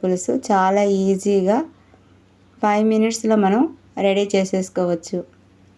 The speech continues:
నాకైతే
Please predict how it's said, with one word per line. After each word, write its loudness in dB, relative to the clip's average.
నాకైతే 0